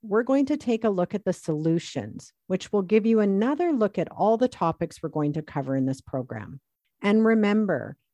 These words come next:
if you have questions, don't hesitate to reach out by emailing me, or better yet, post your questions in the Facebook group. I'll be checking in there regularly. And don't forget to watch for posts about upcoming Facebook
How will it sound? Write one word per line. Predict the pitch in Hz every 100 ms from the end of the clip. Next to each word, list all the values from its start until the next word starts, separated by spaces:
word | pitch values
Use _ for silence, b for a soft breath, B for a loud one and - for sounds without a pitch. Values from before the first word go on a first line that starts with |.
| _ 226
if | 254 240
you | 233 262 294
have | 277 277 269 -
questions, | 240 240 - 160 117 127 - _ _ -
don't | 165 233 262
hesitate | 254 247 262 - 233 -
to | 208
reach | 185 190 196
out | 180
by | - 170 131
emailing | 190 185 151 135 135
me, | 131 131 - _ _ _ -
or | 285
better | - 254 262
yet, | 247 143 123 - _ _ _ -
post | 285 302 320 -
your | 415
questions | - 202 - 202 185
in | 180
the |
Facebook | 170 160 147 - - -
group. | 120 - - _ _ _ 170
I'll | 175
be | 180
checking | - 214 - 254
in | 254 254
there | 247
regularly. | 226 165 160 139 135 123 - - _ _ _ b b b
And | 175 175
don't | 202 254
forget | 320 254 247 254
to | 240
watch | 156 143 -
for | - 269
posts | - 190 185 -
about | 180 165 151
upcoming | 165 - - 214 220
Facebook | 220 185 175 -